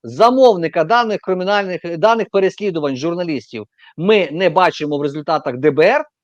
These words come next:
привіт Олешки Татарову. Більше я не можу ни-, нічого тут прокоментувати, тому що, в принципі, в нас за правоохоронну систему,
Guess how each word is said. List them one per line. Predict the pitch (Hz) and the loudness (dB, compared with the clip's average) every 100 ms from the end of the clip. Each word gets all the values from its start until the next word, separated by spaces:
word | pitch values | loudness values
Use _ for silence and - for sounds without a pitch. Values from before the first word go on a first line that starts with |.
| _ | _
привіт | - 151 240 190 | -2 2 2 0
Олешки | 165 190 165 | -6 -6 -8
Татарову. | 143 127 107 107 | -10 -8 -8 -8
Більше | 107 196 - 147 | -8 -10 -6 -6
я | 135 | -4
не | 135 | -6
можу | 123 104 107 104 | -8 -10 -12 -12
ни-, | 123 117 | -10 -8
нічого | 117 123 139 123 | -8 -10 -8 -8
тут | - 113 | -10 -12
прокоментувати, | 139 143 156 165 214 339 359 226 | -12 -8 -8 -6 -4 -4 -6 -6
тому | 196 202 | -4 -4
що, | - 165 | -4 -4
в | |
принципі, | 180 180 156 143 143 | -4 -6 -8 -10 -6
в | |
нас | 156 139 | -6 -6
за | 131 | -6
правоохоронну | 131 139 139 147 135 123 | -6 -6 -6 -6 -6 -8
систему, | 113 156 254 269 277 | -12 -6 -2 -2 -4